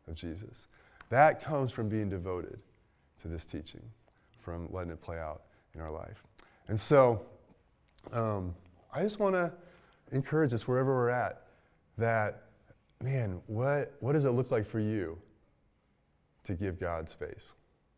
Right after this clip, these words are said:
What does it look like for you to give God a chance to show up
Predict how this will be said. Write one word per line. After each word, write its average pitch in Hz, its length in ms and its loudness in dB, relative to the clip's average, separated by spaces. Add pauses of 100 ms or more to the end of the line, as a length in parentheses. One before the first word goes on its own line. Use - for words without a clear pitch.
(400)
What 113 140 0
does 139 160 4
it 127 140 4
look 120 220 0
like 107 180 2
for 101 140 -4
you 107 260 2
to 95 80 -4
give 107 260 -2
God 120 180 2
a 110 60 -2
chance 107 400 -6
to 98 60 -8
show 95 320 -6
up 87 220 -6